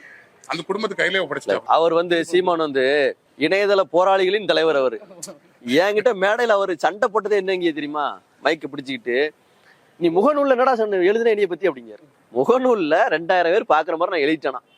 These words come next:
Speaker 2: உன் கூறு லட்சணத்தை தான் நான் அதுல எழுதுனேன், நான் ஒண்ணும் தப்பா எழுதல,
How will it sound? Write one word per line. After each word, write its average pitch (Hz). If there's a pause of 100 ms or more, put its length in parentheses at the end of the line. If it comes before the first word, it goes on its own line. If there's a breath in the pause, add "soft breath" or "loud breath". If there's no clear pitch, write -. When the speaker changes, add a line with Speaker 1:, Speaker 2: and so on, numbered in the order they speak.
(280)
Speaker 2:
உன் 170
கூறு 226
லட்சணத்தை 202
தான் 220
நான் 208
அதுல 170
எழுதுனேன், 151
நான் 123
ஒண்ணும் 156
தப்பா 165
எழுதல, 117